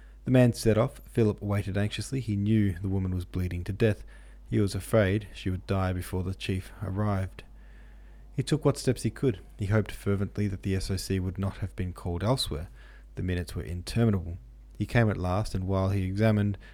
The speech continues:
the patient in a low voice, asked Philip questions. Philip saw by his face that he thought the case very grave. His name was Chandler. He was a tall man of few words, with a long nose and a thin face, much lined for his age. He shook his head.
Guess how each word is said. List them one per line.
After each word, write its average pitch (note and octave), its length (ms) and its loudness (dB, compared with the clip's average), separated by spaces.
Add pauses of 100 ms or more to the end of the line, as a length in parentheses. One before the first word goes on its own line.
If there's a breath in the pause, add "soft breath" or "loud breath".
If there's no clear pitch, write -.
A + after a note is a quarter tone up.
(140)
the B2 80 -6
patient G#2+ 480 0
in - 100 -6
a F#2 80 0
low F#2 320 0
voice, F#2+ 360 -2
asked F#2 400 -6
Philip F2+ 360 -6
questions. F2+ 500 -4
Philip G2 420 -2
saw G2+ 360 0
by F#2 200 -2
his G2 160 -4
face G#2 340 -2
that F#2+ 120 -6
he G2 180 -4
thought G2 380 -4 (200)
the G2+ 80 -8
case - 300 -8
very F2 240 -4
grave. F#2+ 380 -2 (720 loud breath)
His B2+ 160 0
name C#3 180 6
was A2 120 2
Chandler. A2 540 2 (340 soft breath)
He - 60 -2
was F#2+ 120 -2
a - 40 -8
tall G#2+ 260 2
man G2 200 2
of F#2 80 -2
few F#2+ 240 -2
words, F#2 280 0
with F#2 120 -2
a F#2+ 60 0
long F2+ 260 -2
nose F2+ 240 -2
and F2 100 -4
a E2+ 40 -6
thin A#2 260 0
face, F#2 380 -4
much G2 280 -6
lined F2 380 -4
for E2 140 -8
his E2+ 140 -6
age. G2 440 -2
He G#2 120 -12
shook - 260 -8
his F2 140 -8
head. F#2+ 220 -2